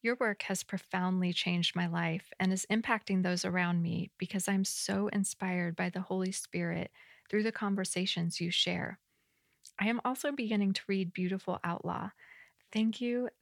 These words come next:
thank you, thank you for the work you do with Jesus to share these truths. I can't accurately express how God has changed my life all the way in Ohio because of what you all do.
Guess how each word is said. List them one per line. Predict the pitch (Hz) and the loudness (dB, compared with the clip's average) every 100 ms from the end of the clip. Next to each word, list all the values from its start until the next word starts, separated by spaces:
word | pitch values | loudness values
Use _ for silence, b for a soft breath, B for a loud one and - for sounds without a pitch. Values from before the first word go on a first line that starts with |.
| - | -2
thank | 202 202 208 | 0 2 0
you, | 208 202 - - | 0 -2 -6 -4
thank | 190 202 208 | 0 2 2
you | 170 156 - B - | 0 -2 -8 B -8
for | 190 | -4
the | 185 | 0
work | 190 196 - | 0 -2 -2
you | 202 | -2
do | - 190 180 | 0 2 2
with | 170 170 - | 2 -2 -4
Jesus | - 180 175 160 190 - - | -2 0 0 -2 -2 -4 -4
to | - 185 | 0 2
share | - 190 185 | 2 2 0
these | 180 170 - | 0 -2 -4
truths. | - 170 147 - - - - _ _ _ _ _ _ - | -2 -2 -4 -6 -12 -14 -16 _ _ _ _ _ _ -4
I | 196 | -4
can't | - 247 - - | -2 -4 -2 -2
accurately | 190 - 208 190 - 180 170 | 0 0 0 0 0 0 0
express | 185 - - 175 170 - | -2 -6 -2 -2 -2 -2
how | 180 | -4
God | 170 180 175 - | -2 0 -2 -2
has | 175 | -4
changed | - 185 175 165 | -2 0 2 2
my | 170 165 | 0 -2
life | 160 147 - - - B B B - | 0 -2 -4 -8 -16 B B B -2
all | 175 208 233 | 2 2 2
the | 233 | 2
way | 233 | 2
in | 226 | 2
Ohio | 226 226 - 151 - - 202 208 _ | 2 0 2 2 2 0 -2 -4 _
because | 190 - 180 | -8 -4 -4
of | 180 | -2
what | 175 170 180 | -2 -2 -2
you | 180 | -2
all | 175 170 | -2 -4
do. | - - 196 | -4 -4 -4